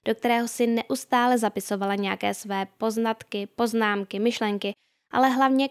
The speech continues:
kontakty. Prostě jména, telefonní čísla, adresy a tak dále. V něm navíc vždycky nosila i nějaké peníze. Ale ty u sebe prý měla i tak a dokonce se u ní našel i šek na více než tři sta liber,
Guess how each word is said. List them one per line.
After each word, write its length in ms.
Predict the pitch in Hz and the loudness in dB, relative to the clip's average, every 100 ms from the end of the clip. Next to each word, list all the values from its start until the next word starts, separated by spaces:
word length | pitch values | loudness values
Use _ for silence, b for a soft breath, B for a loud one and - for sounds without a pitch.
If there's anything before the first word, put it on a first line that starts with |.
| - | -2
kontakty. 580 | 190 196 277 277 - - _ _ - | -4 0 0 -2 -6 -10 _ _ -12
Prostě 320 | 190 - 180 | -10 -6 -6
jména, 560 | 170 185 214 220 220 | -4 -2 2 2 2
telefonní 520 | 220 196 185 180 170 175 | 0 -4 -6 -8 -10 -10
čísla, 420 | - 247 - 240 | -4 -4 -2 -4
adresy 540 | - 233 254 - 240 - | -2 -2 -2 -4 -8 -6
a 100 | 185 | -8
tak 160 | 180 175 | -10 -10
dále. 340 | 190 185 180 - - _ _ _ _ _ _ _ - | -6 -4 -4 -8 -14 _ _ _ _ _ _ _ -4
V 120 | 208 | 2
něm 280 | 220 196 196 | 4 4 2
navíc 400 | 185 190 190 - | 0 -2 -2 -6
vždycky 640 | 190 170 240 247 - 277 | -8 -2 -2 -2 -4 -2
nosila 320 | 262 - 247 | -2 -2 -4
i 100 | 233 | -2
nějaké 460 | 214 208 202 202 202 - | -4 -4 -8 -10 -10 -8
peníze. 440 | 170 165 165 - - - _ - | -8 -8 -10 -10 -14 -16 _ 0
Ale 300 | 214 208 214 | 4 4 2
ty 100 | - | -2
u 60 | 269 | -2
sebe 240 | 262 247 | 0 0
prý 240 | 254 247 233 | 4 4 4
měla 260 | 220 202 - | 4 0 -4
i 140 | 170 - - | -10 -8 0
tak 180 | 302 - - - | 0 0 -8 0
a 200 | 240 233 | 2 4
dokonce 500 | 254 262 294 - 269 | 4 4 2 2 -4
se 140 | 247 | -2
u 100 | 240 | 2
ní 120 | 240 | 2
našel 320 | 233 208 233 - | 2 0 -4 -2
i 140 | 240 240 | -2 -2
šek 360 | - 202 226 | -2 -6 -4
na 220 | 269 262 | -2 0
více 340 | 233 233 226 240 | 0 -4 -2 -2
než 280 | 240 - 254 | -2 -4 -10
tři 180 | - 190 | -10 -8
sta 220 | - 254 | -4 0
liber, 380 | 247 185 180 | 0 0 -2